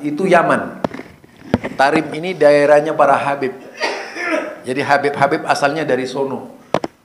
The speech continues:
Hadramut, ya, itu kota Tarim. Ada kuburan yang disinyalir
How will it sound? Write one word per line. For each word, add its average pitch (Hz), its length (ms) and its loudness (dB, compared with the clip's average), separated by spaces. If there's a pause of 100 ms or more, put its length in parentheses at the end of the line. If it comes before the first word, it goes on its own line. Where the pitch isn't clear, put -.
(120)
Hadramut, 151 720 2 (1400)
ya, 113 400 -6
itu 160 240 -4
kota 151 320 2
Tarim. 151 560 -2 (180)
Ada 170 640 2
kuburan 175 480 2
yang 160 320 -2
disinyalir 151 880 -4